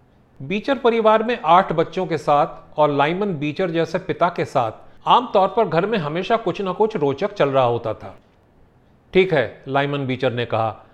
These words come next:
"सब लोग महान लकड़ी काटने और लकड़ियां सजाने की प्रतियोगिता के लिए तैयार रहें।" हैटी एक पल में वहां मौजूद थी। उसके भूरे रंग के बाल उड़ रहे थे। उसके बड़े भाई विलियम, एडवर्ड और जॉर्ज ने कुल्हाड़ियों को घुमाया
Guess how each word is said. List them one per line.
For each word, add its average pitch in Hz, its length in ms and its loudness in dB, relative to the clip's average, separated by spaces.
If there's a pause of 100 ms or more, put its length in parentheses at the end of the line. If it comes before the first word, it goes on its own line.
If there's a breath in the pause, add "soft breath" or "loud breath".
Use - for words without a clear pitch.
(260 soft breath)
"सब - 160 0
लोग 190 260 2
महान 170 300 0
लकड़ी 175 340 0
काटने 170 440 2
और 180 120 4
लकड़ियां 165 420 0
सजाने 156 440 0
की 170 100 -2
प्रतियोगिता 151 640 0
के 165 120 -4
लिए 160 100 0
तैयार 151 380 4
रहें।" 143 340 -2 (1120)
हैटी 143 400 0
एक - 320 -2
पल 196 160 2
में 151 120 0
वहां 135 240 2
मौजूद 123 360 -2
थी। 113 380 -8 (400)
उसके 147 300 -2
भूरे 139 320 0
रंग 143 200 0
के 143 100 0
बाल 131 260 2 (120)
उड़ 139 120 2
रहे 120 260 2
थे। 107 260 -10 (720)
उसके 165 240 0
बड़े 165 220 4
भाई 147 260 4
विलियम, 156 580 0
एडवर्ड 151 460 4
और 143 80 4
जॉर्ज 139 420 2
ने 165 180 -2
कुल्हाड़ियों 135 520 2
को 117 120 -6
घुमाया 117 640 -2